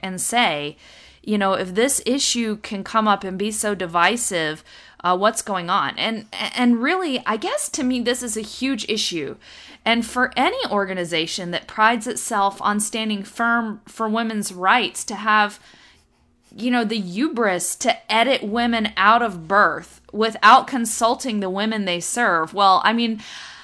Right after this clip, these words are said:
I guess it's just audacious <laughs> to me. Uh, y-, you know, you just, you, you don't do that. So I, I wanna talk about this, and I wanna bring this to women, to women at large. This isn't something that should just be debated amongst a group of midwives.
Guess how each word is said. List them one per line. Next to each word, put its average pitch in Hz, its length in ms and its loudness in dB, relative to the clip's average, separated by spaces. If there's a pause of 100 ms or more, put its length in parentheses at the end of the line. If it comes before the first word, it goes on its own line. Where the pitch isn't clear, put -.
(160)
I - 160 0
guess 554 280 -2
it's 554 140 -6
just 359 280 0
audacious 233 1000 4 (160)
<laughs> - 160 -14
to 262 180 0
me. 196 440 0 (280)
Uh, 202 300 4
y-, 254 360 -4
you 277 140 2
know, 285 140 2
you 277 180 2
just, 262 300 -4
you, 233 260 -6
you 254 100 0
don't 285 200 2
do 240 160 -2
that. 110 260 -10 (560)
So 277 400 2 (220)
I, 240 200 0 (120)
I 262 80 4
wanna 359 260 4
talk 214 320 4
about 180 280 -4
this, 139 280 -4
and 247 140 4
I 254 100 8
wanna 392 280 2
bring 240 420 -2
this 180 540 -2
to 254 120 -2
women, 233 460 -2
to 262 120 -2
women 254 320 2
at 240 160 4
large. 233 400 4 (280)
This 330 320 2
isn't 302 320 0
something 285 460 2
that 202 180 0
should 220 200 0
just 233 280 2
be 247 140 0
debated 196 500 2
amongst 185 420 -2
a 190 60 -4
group 185 260 -6
of 180 140 -8
midwives. 175 640 -6